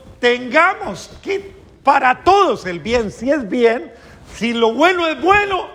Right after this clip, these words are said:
es bueno para... ¿seguro? ¿Para todos?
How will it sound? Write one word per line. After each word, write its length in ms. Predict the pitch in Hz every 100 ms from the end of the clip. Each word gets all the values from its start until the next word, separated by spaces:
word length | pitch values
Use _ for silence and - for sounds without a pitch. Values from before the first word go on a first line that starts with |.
| -
es 200 | 196 170
bueno 340 | 240 247 226
para... 580 | 262 269 285 285 - - _ _ _ _ - - - _ _ -
¿seguro? 340 | 143 180 220 - - - _ _ _ - - - - _ _
¿Para 120 | - 127
todos? 420 | 190 247 269